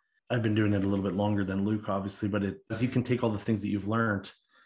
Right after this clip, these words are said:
and execute those things and try them, and then be able to inspire the next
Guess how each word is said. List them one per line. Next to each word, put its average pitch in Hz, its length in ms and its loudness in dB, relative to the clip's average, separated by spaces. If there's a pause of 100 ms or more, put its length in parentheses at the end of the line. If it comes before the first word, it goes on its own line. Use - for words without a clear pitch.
(180)
and 110 120 0
execute 113 520 -2
those 98 260 -4
things 98 300 -4
and 95 100 -2
try 110 340 2
them, 95 360 -2
and 107 160 -2
then 101 120 2
be 104 80 2
able 98 100 0
to 95 80 -2
inspire 95 420 -2
the 92 80 -2
next - 480 -6